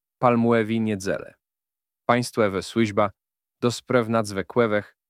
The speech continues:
stoiznów Ukrainę dała dowiadę, że dogłedzone sióstipłe pełnim lećba ofiarów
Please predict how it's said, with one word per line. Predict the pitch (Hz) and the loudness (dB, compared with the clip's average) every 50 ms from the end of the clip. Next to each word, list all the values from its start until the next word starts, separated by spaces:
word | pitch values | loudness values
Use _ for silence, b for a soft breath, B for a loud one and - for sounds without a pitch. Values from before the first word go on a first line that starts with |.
| _ _ _ _ | _ _ _ _
stoiznów | - - - - 127 117 123 131 131 123 123 127 117 110 - _ _ _ _ | -16 -12 -4 0 0 2 2 0 -2 -2 -2 -2 -2 -4 -6 _ _ _ _
Ukrainę | - 113 120 - - 131 127 117 120 120 117 110 101 | -2 -2 -2 -2 0 0 0 2 2 0 0 -2 0
dała | 98 113 117 117 113 101 | 0 2 2 2 2 0
dowiadę, | 98 90 87 71 57 - - - - _ _ _ _ _ _ _ - | -2 -4 -6 -6 -8 -10 -14 -20 -20 _ _ _ _ _ _ _ -6
że | 107 120 117 | -2 0 2
dogłedzone | 117 117 110 113 117 113 113 127 123 123 117 | 2 2 2 2 0 0 0 0 -2 -2 -2
sióstipłe | 107 - - 143 135 - - - 127 127 - 120 107 - _ | -4 -4 -4 -4 -4 -4 -6 -8 -8 -6 -4 -4 -4 -4 _
pełnim | - 131 131 135 135 135 131 127 123 117 | -4 -2 0 0 0 0 -2 -2 0 0
lećba | 113 113 110 110 107 107 107 101 - _ _ _ _ _ _ - | 0 -2 -2 -2 -2 -2 -2 -2 -4 _ _ _ _ _ _ 0
ofiarów | 117 113 - - 127 120 120 120 120 117 117 - - - | 0 0 0 0 0 2 2 2 0 0 -2 -6 -8 -14